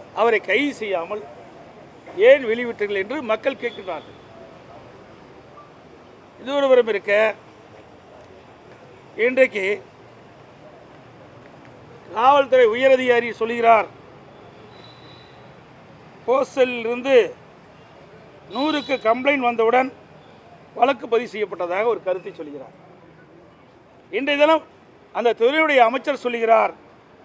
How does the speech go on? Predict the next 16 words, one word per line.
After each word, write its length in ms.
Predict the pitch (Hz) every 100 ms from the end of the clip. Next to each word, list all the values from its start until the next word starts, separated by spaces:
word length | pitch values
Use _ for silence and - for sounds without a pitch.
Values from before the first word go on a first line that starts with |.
| - -
ஹோஸ்டலுக்கு 680 | 233 311 240 254 233 220 285 247 190 208
கம்ப்ளைண்ட் 400 | 233 269 320 277
வரவில்லை, 480 | 208 233 240 214 233 190 - - - - - - - - - - - 180
நூறு 220 | 247 254 -
சதவீதம் 300 | 214 247 240
வரவில்லை, 420 | 208 220 202 214 175 - - - - - -
நேரடியாக 600 | 214 285 311 277 254 269 226
காவல் 240 | 254 247
நிலையத்தில் 400 | 233 220 220 208 247
தான் 140 | 277 - - - -
இந்த 100 | 180 185
மாணவி 260 | 233 247 175
புகார் 260 | 196 226 202
கொடுத்தார் 360 | 190 190 175 175
என்று 200 | 214 277 269 - - - - - _ _ _ _ - - -
முரண்பட்ட 440 | 233 311 277 269